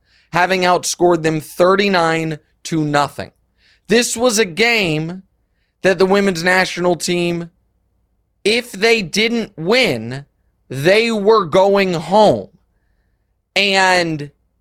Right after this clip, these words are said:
in stoppage time, in the ninetieth minute, or I guess the, in the ninety-plus minute, apologize for the buzzing,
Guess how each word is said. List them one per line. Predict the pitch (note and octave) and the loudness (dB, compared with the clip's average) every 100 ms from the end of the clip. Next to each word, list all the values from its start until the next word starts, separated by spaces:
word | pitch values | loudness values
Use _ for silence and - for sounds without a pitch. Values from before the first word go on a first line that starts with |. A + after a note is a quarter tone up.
| _ - | _ -6
in | G3 G3 F#3 F3+ E3+ D3+ C#3+ - - _ _ - | -2 0 0 0 -2 -4 -8 -20 -20 _ _ -10
stoppage | - - - B3 C#4 A#3+ F#3+ - | -6 -4 0 0 0 2 0 -2
time, | - E3+ B2 A#2+ C#3+ F3 _ _ _ _ _ _ _ _ _ _ | -8 -6 -6 -8 -12 -16 _ _ _ _ _ _ _ _ _ _
in | F#3+ G3+ F#3+ F#3 F3 E3+ E3 E3 _ _ _ _ _ _ _ _ _ _ _ _ C#3+ | -2 0 2 2 2 0 -4 -6 _ _ _ _ _ _ _ _ _ _ _ _ -2
the | F3 | 0
ninetieth | F3+ F3+ G#3+ A#3+ B3 A#3+ A#3+ A3+ F3+ | 2 0 0 0 2 2 2 2 0
minute, | G#3 G#3+ G3+ | 2 2 4
or | F#3+ | 4
I | E3+ | 4
guess | D#3+ F3+ - | 2 0 0
the, | D#3 E3 C#3+ B2 - | 2 4 4 2 -2
in | - F2+ - F#3 | -10 -10 -2 0
the | F3+ F3 D3+ - | 4 4 2 0
ninety-plus | D#3 F#3+ A3 G3+ F3 - F#3+ - | 0 0 0 -4 -4 2 2 2
minute, | C#3+ C#3 | -4 -4
apologize | C3+ D3+ C#3 C3 B2+ B2 | -2 0 2 2 -2 -4
for | |
the | A#2 A2+ A2 _ _ - | -10 -10 -12 _ _ -2
buzzing, | D#3 D3+ A2 F#2+ | 0 0 -4 -16